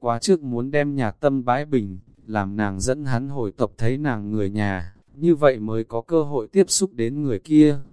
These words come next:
sách, hắn là thật sự tò mò, đó là cái như thế nào gia tộc đâu. Liền Nhạc Tâm đều có như vậy bản lĩnh,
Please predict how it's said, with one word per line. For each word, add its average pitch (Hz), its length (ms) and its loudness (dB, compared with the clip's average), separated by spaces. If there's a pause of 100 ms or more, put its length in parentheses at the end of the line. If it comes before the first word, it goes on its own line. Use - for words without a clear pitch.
(120)
sách, 175 320 2 (300)
hắn 127 260 -4
là 127 120 0
thật 101 180 0
sự 123 280 0
tò 107 160 0
mò, 101 400 0 (220)
đó 113 200 2
là 139 180 0
cái 117 260 -2
như 147 200 4
thế 123 160 -4
nào 127 260 0
gia 131 200 2
tộc 113 260 0
đâu. 143 340 0 (440)
Liền 104 320 0
Nhạc 107 260 -4
Tâm 135 240 0
đều 107 160 0
có 117 200 -6
như 156 200 4
vậy 135 220 4
bản 104 240 0
lĩnh, 139 360 -4